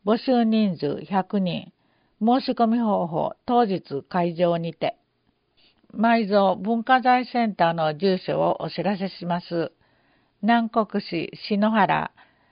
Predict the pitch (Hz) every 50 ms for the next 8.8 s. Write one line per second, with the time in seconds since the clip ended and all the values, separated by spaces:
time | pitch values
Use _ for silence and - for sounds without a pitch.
0 | _ _ _ _ _ _ _ _ _ - - 262 254 254 247 240 247 247 247 247
1 | 240 233 175 147 151 165 170 - - 214 202 202 196 175 147 156 151 147 156 175
2 | 185 190 175 156 143 135 143 147 - - 147 _ - 143 139 - - _ _ _
3 | _ _ _ _ _ _ _ _ _ _ _ _ _ _ _ _ _ - 160 175
4 | 208 220 220 208 208 202 190 180 156 - - - _ _ _ _ _ _ _ _
5 | 202 196 269 302 311 269 233 226 185 165 - 202 190 185 190 - - - 160 151
6 | - - _ - 185 202 - - 240 226 240 233 - 220 202 180 170 160 156 156
7 | 151 147 151 147 131 - _ _ _ _ 196 170 196 202 202 208 180 214 233 233
8 | - 254 226 208 175 160 151 143 143 151 147 - - - 143 -